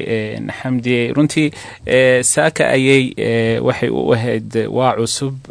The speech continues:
ee, runtii waxayna rajaynayaan shacabka Lubnaan in ay maaragtay isbeddel,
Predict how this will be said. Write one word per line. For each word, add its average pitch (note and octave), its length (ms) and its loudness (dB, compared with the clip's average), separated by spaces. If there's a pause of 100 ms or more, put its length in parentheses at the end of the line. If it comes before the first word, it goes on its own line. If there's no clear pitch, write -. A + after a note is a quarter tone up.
ee, A2 400 -6
runtii B2 340 0
waxayna A2+ 360 -2
rajaynayaan A#2+ 540 0
shacabka A#2 580 -6 (100)
Lubnaan A#2+ 580 -4 (460)
in C#3+ 220 4
ay A#2+ 160 -6
maaragtay A2+ 680 -4
isbeddel, A#2+ 640 -2